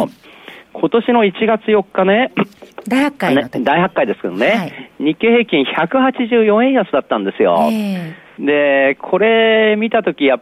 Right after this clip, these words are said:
Speaker 2: ぱり相場見てた人は思ったと思うんですよね。ああ、今年も結構強い相場だな。一時四百円安まであって、綺麗に戻したのを見て、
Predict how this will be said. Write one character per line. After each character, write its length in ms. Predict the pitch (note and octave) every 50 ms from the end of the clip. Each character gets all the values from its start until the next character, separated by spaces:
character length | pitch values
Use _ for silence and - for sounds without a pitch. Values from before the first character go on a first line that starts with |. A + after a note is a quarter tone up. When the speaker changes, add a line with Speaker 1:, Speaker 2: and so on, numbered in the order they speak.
| _
Speaker 2:
ぱ 100 | - D3
り 300 | C3 C3 B2 A#2+ B2 B2+ - - -
相 100 | A3 A3+
場 100 | B3+ A#3+
見 140 | A3+ C4+ -
て 100 | E4 D#4
た 140 | - C4+
人 160 | G3+ - - D#3+
は 60 | C3+
思 220 | B2 B2 D3 F#3
っ 20 | G3
た 180 | - G#3 F#3
と 80 | - B2+
思 140 | A#2+ C3 C3
う 40 |
ん 40 | A#2+
で 100 | G#2+ G#2+ -
す 60 | G#2+
よ 80 | F#2+
ね。 300 | G2 A#2 B2 C3 C3+ B2+ - - - - - - _ _
あ 460 | - D#3 F3+ G#3+ A3+ A#3 A3+ G3+ F3+ D#3+
あ、 40 | - -
今 220 | - - F3 F3
年 400 | - A3 A#3 A#3+ - - - A#3+
も 200 | A#3 A3+ A3+ A3+
結 240 | - - - A#3+ A#3 _ _
構 600 | - - - G#3+ F#3 E3+ D3+ C#3+ C#3 C#3 C3+ C3+ - - - -
強 140 | - - -
い 80 | B3+ -
相 120 | - - A#3+
場 120 | G#3+ G#3
だ 100 | F#3+ F#3
な。 80 | E3 E3
一 100 | - E3+ - D4+ A#3
時 60 | A#3
四 180 | G#3+ A3 A#3+
百 180 | A3 A#3 A#3 C4
円 80 | C4 B3
安 160 | A#3+ G3 -
ま 120 | F3+ D#3+ C#3+
で 80 | B2+
あ 40 | C3+
っ 60 | C#3
て、 320 | - - - D3+ C#3 G#2+ - - - - _ _ - - -
綺 80 | D#3
麗 300 | C#3 D3 F#3+ A3 B3+ B3+
に 80 | B3+ A3+
戻 240 | G#3 G#3 G3+ G#3+ G3
し 80 | -
た 80 | - F3+
の 80 | E3
を 40 | D3+ C#3+
見 100 | D3+ D3
て、 400 | - D3 D3+ D3+ C3+ A2 F#2+